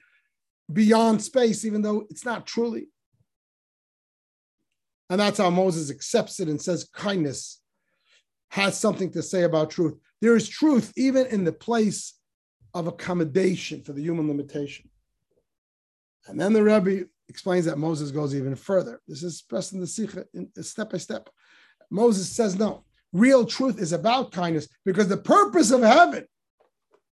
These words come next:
is for truth to be revealed on earth." Dira b'tachtonim. We don't say dira b'elyonim. We don't say the purpose is for God to be known in the heavens. The purpose is for God to be known on earth. So Moses says,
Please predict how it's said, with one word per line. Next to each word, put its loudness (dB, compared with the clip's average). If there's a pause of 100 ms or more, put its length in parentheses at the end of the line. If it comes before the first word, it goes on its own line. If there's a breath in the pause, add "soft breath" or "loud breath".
(600)
is -14
for -8
truth -8
to -6
be 0
revealed -2
on -2
earth." -4
Dira -2
b'tachtonim. -8
We -6
don't 0
say 0
dira 2
b'elyonim. 2
We 0
don't 0
say -6
the -6
purpose -6
is -2 (280 soft breath)
for -6
God 2
to 2
be -2
known 4
in 6
the 2
heavens. 2
The -20
purpose -4
is -8
for -10
God -2
to -8
be -2
known 0
on 2
earth. 2 (1500)
So -10
Moses -2
says, -8